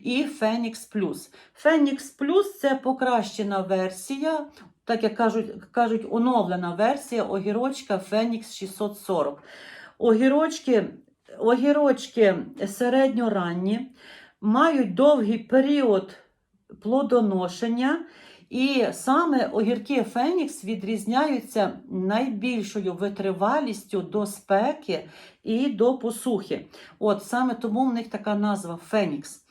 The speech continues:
Ви знаєте, шановні мої глядачі, хочу окремо сказати про ці огірки. В мене завжди для підстраховки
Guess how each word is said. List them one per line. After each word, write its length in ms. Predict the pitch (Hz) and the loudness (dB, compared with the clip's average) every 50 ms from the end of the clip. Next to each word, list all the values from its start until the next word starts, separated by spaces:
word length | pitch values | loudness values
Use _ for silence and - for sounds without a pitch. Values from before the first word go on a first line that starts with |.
| - - - - - - - _ | -20 -20 -20 -20 -20 -20 -10 _
Ви 200 | - 202 190 226 | -6 -2 -2 0
знаєте, 400 | 208 214 269 311 381 381 359 311 | 0 2 2 4 2 2 0 -4
шановні 480 | 269 - 262 233 233 226 220 214 208 202 | -2 -2 -2 -2 0 0 -2 0 -2 -2
мої 160 | 202 196 190 | -2 -4 -4
глядачі, 400 | 190 190 180 175 175 - - 175 | -4 -4 -6 -6 -10 -10 -12 -14
хочу 380 | - - 247 330 370 - 277 | -6 -4 -2 -2 -2 0 -2
окремо 360 | 233 208 - 214 254 269 269 262 | -2 0 0 -2 0 0 0 -2
сказати 480 | - - 202 190 202 214 226 226 233 | -2 -4 -6 -4 -2 -2 -2 -2 -4
про 200 | 220 - - 185 | -8 -8 -10 -12
ці 200 | 185 - - 208 | -12 -6 -6 -4
огірки. 540 | 185 190 190 190 185 - - 175 131 - - - - - - - - - - - - _ _ _ _ _ _ _ _ _ _ _ | -4 -4 -4 -6 -8 -6 -6 -6 -6 -6 -8 -16 -20 -20 -20 -20 -20 -20 -20 -20 -20 _ _ _ _ _ _ _ _ _ _ _
В 60 | 185 | 0
мене 340 | 202 247 294 320 294 277 220 | 2 4 4 4 4 2 0
завжди 640 | 180 170 202 190 185 180 175 - 185 240 285 320 311 - - | 2 4 4 4 4 2 0 -2 0 0 0 0 -2 -6 -6
для 160 | 175 202 208 | -2 0 0
підстраховки 920 | 208 - 202 196 - - - 202 202 196 202 214 214 240 262 262 - 285 277 | 0 -2 -6 -8 -8 -6 -2 -2 -2 0 0 2 2 2 2 0 -2 -4 -2